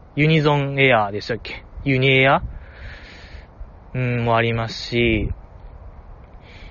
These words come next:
で、ザンビね。そう。<laughs> えー、この三グループ合同の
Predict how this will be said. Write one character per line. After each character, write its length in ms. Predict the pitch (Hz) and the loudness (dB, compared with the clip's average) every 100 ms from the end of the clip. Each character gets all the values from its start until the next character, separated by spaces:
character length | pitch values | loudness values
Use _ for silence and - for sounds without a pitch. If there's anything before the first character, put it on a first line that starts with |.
| - - - - - | -14 -14 -14 -10 0
で、 300 | 247 196 127 | 6 6 6
ザ 240 | 135 220 | 4 4
ン 80 | 170 | 4
ビ 140 | 107 | 2
ね。 180 | 131 175 - - | 0 0 -4 -8
そ 120 | - | -4
う。 40 | 123 - - - - - | -2 -2 -2 -4 -8 -8
<laughs> 560 | - - - - - | -8 -8 -10 -14 -6
え 180 | 135 127 | 0 2
ー、 40 | 123 | 2
こ 80 | |
の 80 | 127 | 0
三 300 | - 180 180 | 4 4 6
グ 80 | 185 | 6
ル 160 | 226 175 | 6 6
ー 20 | |
プ 260 | 135 123 | 4 2
合 300 | 120 156 175 | 4 6 6
同 200 | 175 165 | 6 4
の 220 | 160 151 | 2 -2